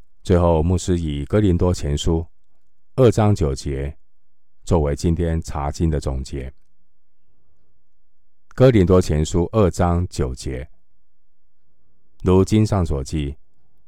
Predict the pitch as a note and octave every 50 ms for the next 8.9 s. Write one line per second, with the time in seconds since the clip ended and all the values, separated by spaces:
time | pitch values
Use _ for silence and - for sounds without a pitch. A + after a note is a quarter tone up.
0 | - - - - - - - - F2 E2 E2 E2+ F2+ G2 G2+ - - - - G#2+
1 | G2 F#2 F2 - - A#2 G#2+ F#2+ - - F#2+ F2+ D#2+ D#2+ D2 D2+ C#2+ C#2 C#2 C#2+
2 | - - - C2 D2 F#2 F#2 D#2+ - D2+ D2 C#2 - C2+ C2+ - - - - -
3 | - - - - - - - - - E2+ D#2+ D2 D#2 E2+ D#2 C#2+ D2 - G2 F#2+
4 | F#2+ F#2+ F#2+ F#2+ - - - - F#2+ E2 - - C#2+ C#2 - - D#2 C#2+ C#2 -
5 | D#2 C#2 C2 - - - - - - - - - - - - - - - D#2 C#2
6 | C#2 - D#2+ D#2+ D#2+ E2+ - - - - - - G#2 F#2 E2 - C#2+ C2+ C#2 C2+
7 | - D#2+ D#2 D2+ - E2+ D2 C2+ C2+ - - - - - - - - - - -
8 | - - - - - - - E2+ D#2 D#2 D#2+ F2 - - F#2 F2+ F2+ F#2